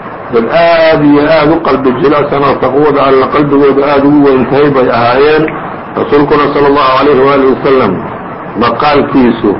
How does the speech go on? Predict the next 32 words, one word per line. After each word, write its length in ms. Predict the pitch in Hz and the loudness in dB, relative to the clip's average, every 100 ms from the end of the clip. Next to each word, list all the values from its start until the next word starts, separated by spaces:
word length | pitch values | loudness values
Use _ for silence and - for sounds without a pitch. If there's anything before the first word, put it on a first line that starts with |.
| - - - - - | -8 -12 -12 -10 -6
mid 280 | 104 135 135 | -2 0 0
nuur 320 | 143 151 147 | 0 2 2
leh 200 | 135 143 139 | 2 2 2
buu 180 | 131 | 2
ahaayo 440 | 131 127 127 139 139 | 2 0 0 2 0
qalbiga 480 | - 143 131 127 131 | 0 0 0 2 2
aad 280 | 143 151 143 | 0 0 0
u 80 | 147 | 0
saameeya. 680 | - 131 127 127 139 156 175 - - - - - | -2 -2 2 2 2 2 2 -2 -8 -14 -14 -4
Bimujarad 760 | 123 131 127 127 185 156 147 - | 0 0 0 0 0 2 0 0
ay 100 | 135 131 | -2 0
maqleen 580 | 127 123 127 156 156 143 147 - - | 0 0 0 2 2 0 -2 -8 -14
tahdiidkaas 680 | - 107 117 170 147 - 117 - | -8 -4 -2 0 0 0 -2 -2
isaga 400 | 117 - 147 135 127 | -4 0 0 2 0
iyo 340 | 131 131 135 135 139 - - - - - - | 2 2 2 2 -2 -8 -14 -14 -14 -14 -10
arrintaas 460 | 117 - 151 143 123 | -4 -2 -2 -2 -2
ay 120 | 127 120 | 0 0
maqleen, 560 | 123 123 160 180 143 - - - - - | 0 0 0 0 0 -2 -6 -12 -16 -6
ee 160 | 127 117 120 | -2 0 2
oohin 360 | 135 143 190 185 | 2 2 2 0
isku 220 | 127 - | -2 -2
dareen 400 | 110 120 120 123 | 0 0 2 2
oo 100 | 123 123 | 2 0
intay 260 | 113 120 | 0 0
marada 360 | 117 123 147 135 | 2 2 2 0
isku 240 | 113 - 147 | 0 -2 -2
dadeen 420 | 139 143 160 - - - - - - - | 2 2 2 0 -4 -10 -14 -14 -14 -6
ay 180 | 120 120 117 | 0 2 2
hoosta 320 | 135 170 139 | 2 0 0
ka 80 | 131 | 0
wada 220 | 123 110 | 2 2
ooyayeen. 580 | 110 110 104 101 101 95 | 2 2 2 2 2 0